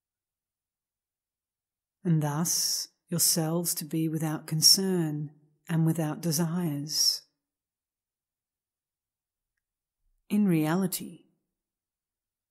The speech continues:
you merely behave as do very young monkeys, which do not leave their mother for a single moment,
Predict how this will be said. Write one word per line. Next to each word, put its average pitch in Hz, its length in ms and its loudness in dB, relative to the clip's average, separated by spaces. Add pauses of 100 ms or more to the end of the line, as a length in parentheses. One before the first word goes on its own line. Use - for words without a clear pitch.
(120)
you 185 140 4
merely 190 320 4
behave 156 580 -2
as 160 320 -2
do 160 220 -2
very 156 320 0
young 151 340 0
monkeys, 170 1000 -4 (800)
which 190 260 -2
do 190 140 2
not 202 240 0
leave 170 200 0
their 156 160 0
mother 151 320 -2
for 156 180 -8
a 156 60 -2
single 156 440 -2
moment, 151 680 -2